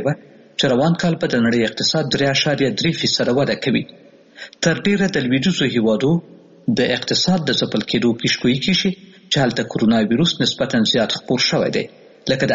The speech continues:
امریکا متحد ایالتونه چې تر بل هر هیواد تر اوسه پکې په کرونا د اخته کسانو شمیر زیات دی. اقتصاد به یې له اټکل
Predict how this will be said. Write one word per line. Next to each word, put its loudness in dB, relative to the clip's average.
امریکا 0
متحد 0
ایالتونه 0
چې 0
تر 0
بل 0
هر 0
هیواد 2
تر 2
اوسه 0
پکې 0
په -10
کرونا 4
د 0
اخته -2
کسانو 0
شمیر 2
زیات 0
دی. 0
اقتصاد 0
به 2
یې 2
له 2
اټکل -4